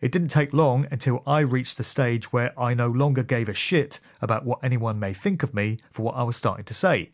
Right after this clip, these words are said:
however, and for that which I instinctively knew to be true. I couldn't be writing or speaking this book if it was any other way. A way of thinking which certainly helped me to overcome any worry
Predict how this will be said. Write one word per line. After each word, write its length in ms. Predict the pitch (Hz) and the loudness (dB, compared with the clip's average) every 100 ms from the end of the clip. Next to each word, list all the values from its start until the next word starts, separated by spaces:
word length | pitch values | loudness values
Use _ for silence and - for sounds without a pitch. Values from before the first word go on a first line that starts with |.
| _ | _
however, 460 | 90 87 104 127 123 - - - - _ - | -6 -2 0 0 -2 -14 -20 -20 -20 _ -2
and 280 | 110 120 110 | 0 0 0
for 120 | 117 | 0
that 260 | 156 156 | 2 0
which 220 | 131 135 127 | -4 -6 -2
I 140 | 113 | -2
instinctively 580 | 110 - 156 135 135 139 | -2 -2 -2 0 0 2
knew 240 | 113 101 | 2 0
to 100 | 98 | -2
be 140 | 110 101 | -4 -6
true. 400 | - 165 110 - _ _ _ _ | 0 0 0 -6 _ _ _ _
I 100 | 101 | -6
couldn't 380 | 95 - 113 135 | -4 -2 -4 -4
be 320 | 110 104 98 95 | -4 -2 -4 -8
writing 640 | - 104 120 - 135 131 127 | -4 0 0 2 2 2 -2
or 180 | - 92 | -8 -6
speaking 640 | - - 147 135 107 95 101 _ | -4 0 0 0 -2 -4 -8 _
this 200 | - 90 | -6 -6
book 420 | - 120 101 - - _ - | 0 0 0 -6 -20 _ -8
if 100 | 143 | -6
it 80 | - | -4
was 140 | 110 | -4
any 180 | 104 98 | -2 -4
other 180 | 92 92 | -4 -2
way. 360 | 113 107 - _ _ _ _ _ - - - | 0 0 -4 _ _ _ _ _ -20 -4 2
A 60 | |
way 180 | 147 208 | 6 6
of 100 | 175 | 6
thinking 480 | - 202 196 135 101 | 4 2 4 2 0
which 220 | 117 - | -4 0
certainly 380 | - 170 147 131 | 2 4 4 0
helped 420 | - 170 - - | 2 0 0 -2
me 180 | 113 90 | -4 -2
to 160 | 117 123 | 0 0
overcome 460 | 123 - 127 120 - | 0 -2 -2 -2 -2
any 220 | 147 135 | 2 2
worry 560 | 107 123 160 107 85 | 2 2 2 2 -2